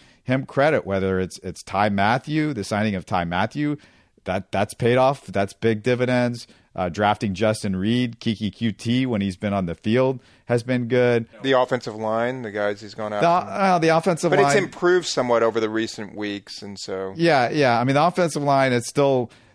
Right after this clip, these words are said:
Speaker 1: that's still up for debate, I think, to a degree. But, I mean, who,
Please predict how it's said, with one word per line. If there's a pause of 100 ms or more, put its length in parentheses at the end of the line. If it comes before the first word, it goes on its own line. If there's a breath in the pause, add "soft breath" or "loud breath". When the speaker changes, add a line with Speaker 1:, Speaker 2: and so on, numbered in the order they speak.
(160 soft breath)
Speaker 1:
that's
still
up
for
debate,
I
think,
to
a
degree.
But,
I
mean,
who,